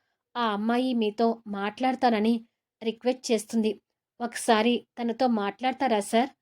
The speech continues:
అని అడుగుతాడు ప్రిన్సిపాల్. "సరే ఇవ్వండి," అంటాడు ఆఫీసులో ఉన్న గౌతమ్. తాన్య ఆ ఫోన్ తీసుకుని, "హలో సార్, I am తాన్య," అంటుంది.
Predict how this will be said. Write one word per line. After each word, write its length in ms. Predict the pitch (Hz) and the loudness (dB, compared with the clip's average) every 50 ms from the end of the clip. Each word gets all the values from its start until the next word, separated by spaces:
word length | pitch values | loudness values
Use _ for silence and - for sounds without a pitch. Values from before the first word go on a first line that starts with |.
| _ _ _ _ _ - | _ _ _ _ _ -6
అని 180 | 285 302 294 285 | -2 0 0 0
అడుగుతాడు 380 | 254 214 196 196 - 202 220 269 | 0 -2 -4 -6 -6 -6 -6 -6
ప్రిన్సిపాల్. 540 | 262 - 208 196 - - - - 208 190 202 - _ _ _ _ _ _ _ _ _ _ _ _ _ _ _ _ _ _ _ _ _ _ _ _ - | -6 -6 -8 -8 -8 -8 -6 -4 -4 -4 -4 -10 _ _ _ _ _ _ _ _ _ _ _ _ _ _ _ _ _ _ _ _ _ _ _ _ -8
"సరే 320 | - - 254 240 240 226 226 - _ - - | 4 6 6 8 8 6 0 -2 _ -8 -4
ఇవ్వండి," 400 | 247 233 233 240 240 233 220 220 208 _ _ _ _ _ _ - | -2 2 2 2 2 2 0 -2 -6 _ _ _ _ _ _ -6
అంటాడు 400 | 226 226 226 226 220 208 226 277 - - - | -4 -4 -2 0 0 0 0 -2 -4 -6 -10
ఆఫీసులో 480 | 220 208 208 - 208 202 - - 208 196 | -8 -8 -4 -6 -6 -6 -4 -2 -2 -2
ఉన్న 160 | 196 196 220 233 | 0 0 -2 -2
గౌతమ్. 440 | 226 - 196 190 190 - 196 196 - _ _ _ _ _ _ _ _ _ _ _ _ _ - | -2 -2 -4 -4 -4 -6 -8 -8 -8 _ _ _ _ _ _ _ _ _ _ _ _ _ -8
తాన్య 340 | 302 294 302 311 311 311 302 277 - - - | -4 0 2 4 6 4 4 2 -2 -6 -4
ఆ 80 | 240 240 | -2 -2
ఫోన్ 280 | 233 233 - 214 226 240 | -2 -2 -2 0 0 0
తీసుకుని, 500 | 233 233 226 226 - - - 226 233 233 233 226 - _ _ _ _ _ _ _ _ - | 0 0 -2 -2 -2 -2 -2 0 0 0 0 -2 -6 _ _ _ _ _ _ _ _ -4
"హలో 240 | 262 226 220 233 269 | -2 -2 0 2 0
సార్, 340 | 262 - - 233 220 233 220 - _ _ _ _ _ _ _ - | 0 0 2 2 2 2 2 -4 _ _ _ _ _ _ _ -10
I 120 | 240 247 247 | -6 -4 -2
am 160 | 240 233 226 | -2 -2 -4
తాన్య," 420 | 226 - 208 196 202 208 220 226 220 202 - _ _ _ _ _ _ _ - | -4 -2 -2 0 0 0 0 0 0 -2 -6 _ _ _ _ _ _ _ -16
అంటుంది. 460 | 214 214 202 196 - 208 196 185 202 | -14 -12 -12 -10 -10 -10 -10 -10 -12